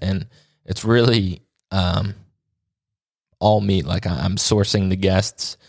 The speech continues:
reaching out, doing, like, prospecting calls, scheduling them, all while I maintain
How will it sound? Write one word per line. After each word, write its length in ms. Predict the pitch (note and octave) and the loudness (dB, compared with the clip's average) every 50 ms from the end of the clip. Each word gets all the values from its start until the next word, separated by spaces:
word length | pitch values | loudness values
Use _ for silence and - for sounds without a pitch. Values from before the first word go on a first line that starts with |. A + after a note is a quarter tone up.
| _ _ _ _ | _ _ _ _
reaching 380 | F#2 G2+ F#2+ - A2 G2 F#2+ | -4 -2 -2 0 0 0 2
out, 340 | F#2 F2+ F2+ F#2+ E2 - - _ _ _ _ _ _ _ _ _ _ _ _ _ | 2 2 2 2 2 0 -4 _ _ _ _ _ _ _ _ _ _ _ _ _
doing, 260 | - G2 F#2+ F#2+ F#2+ | 0 2 2 2 2
like, 220 | F#2 F2 F2 - - | 0 -2 -4 -2 -2
prospecting 640 | - G2 F#2+ - - - F#2 - - F#2 F#2 F#2 | 0 0 0 -2 -2 -2 -2 -2 -2 -4 -4 -4
calls, 580 | F#2 - - G2 F#2+ F2 F2+ F2+ F#2 G2+ - - - _ _ _ _ _ _ - | -2 -2 -2 0 0 2 2 0 0 -2 -6 -10 -14 _ _ _ _ _ _ -10
scheduling 560 | - - - G2 G2 G2 G#2 G2 F#2+ F#2+ F#2+ | -6 -2 0 0 0 0 0 0 0 0 0
them, 340 | F#2+ F#2 F#2 F#2 F2+ G2 - - _ _ _ _ _ | 0 0 0 -2 -2 -4 -6 -12 _ _ _ _ _
all 220 | - G#2+ A2+ G#2+ G2 | 0 2 2 2 4
while 180 | G2 F#2 - - | 2 0 0 0
I 180 | - G#2+ A2+ A#2 | 0 0 2 2
maintain 720 | A2+ G#2+ G2+ G2 G2 - - F#2 F#2 F#2 G2 F#2+ F#2 F#2+ | 2 2 2 0 0 0 0 2 2 2 0 -2 -4 -6